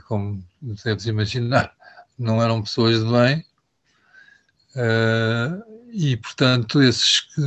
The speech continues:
acabaram por atirar ali para umas catorze pessoas que acabaram por morrer, ou uma coisa assim,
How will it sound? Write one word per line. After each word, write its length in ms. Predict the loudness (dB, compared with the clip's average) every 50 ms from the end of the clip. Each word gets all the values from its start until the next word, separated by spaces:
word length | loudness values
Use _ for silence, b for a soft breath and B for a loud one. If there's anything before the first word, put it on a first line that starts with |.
| -2
acabaram 480 | -2 -2 -2 2 4 4 4 4 2 0
por 200 | -2 0 2 2
atirar 440 | 2 2 2 2 4 6 6 6 6
ali 260 | 6 4 4 2 2
para 140 | 0 -2 -4
umas 240 | -2 -2 0 -2 -4
catorze 380 | -6 -8 -8 -4 -4 -4 -4 -6
pessoas 320 | -8 -4 0 0 0 0
que 100 | -2 -4
acabaram 260 | -6 -6 -4 -4 -6
por 160 | -6 -8 -10 -12
morrer, 300 | -12 -10 -8 -6 -6 -6
ou 60 | -6
uma 80 | -10
coisa 200 | -8 -6 -4 -4
assim, 180 | -4 -4 -8 -14